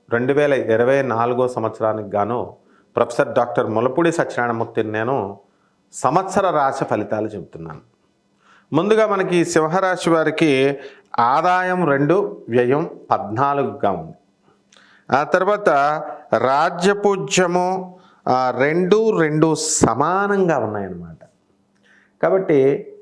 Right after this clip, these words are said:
మనకి రాజ్యపూజ్యం, అవమానాలు సమానంగా, honor and dishonor,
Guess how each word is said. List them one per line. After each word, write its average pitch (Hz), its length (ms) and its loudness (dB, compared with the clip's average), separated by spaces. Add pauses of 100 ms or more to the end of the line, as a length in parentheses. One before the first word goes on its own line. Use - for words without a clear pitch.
(120)
మనకి 151 440 0
రాజ్యపూజ్యం, 175 920 0
అవమానాలు 160 600 2
సమానంగా, 143 800 0
honor 143 420 2
and 113 160 -2
dishonor, 107 540 0